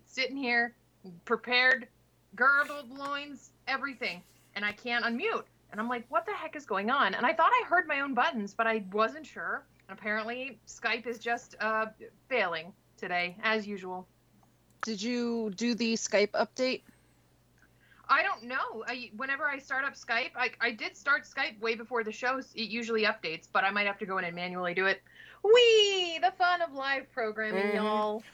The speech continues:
Speaker 2: Yeah, when I came on this, uh, tonight, I had a message up that, "Oh, there's an update for Skype." So maybe that's what's causing the issue.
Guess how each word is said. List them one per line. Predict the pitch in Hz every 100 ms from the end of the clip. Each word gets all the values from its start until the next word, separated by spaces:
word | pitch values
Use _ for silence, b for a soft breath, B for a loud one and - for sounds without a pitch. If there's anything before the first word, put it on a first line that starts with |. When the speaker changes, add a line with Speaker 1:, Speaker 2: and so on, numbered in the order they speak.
| -
Speaker 2:
Yeah, | 190 185 180
when | 180 202
I | 226
came | 220 240 220 196
on | 185
this, | 180 165 - 180
uh, | 175 170 156 _ _ _ - -
tonight, | 185 170 156 - -
I | 156 160 156 147
had | - 160
a |
message | 160 160 - 156 151
up | 151 - -
that, | 156 139 -
"Oh, | 370 277
there's | 165 165
an | 190
update | 294 - 165 -
for | -
Skype." | - 381 - _ _ _ b b b b b b b b b _ _ _ _ -
So | - 170 160 156 156
maybe | 196 226
that's | 220 214
what's | - -
causing | - 156 160
the | 160
issue. | 160 - 143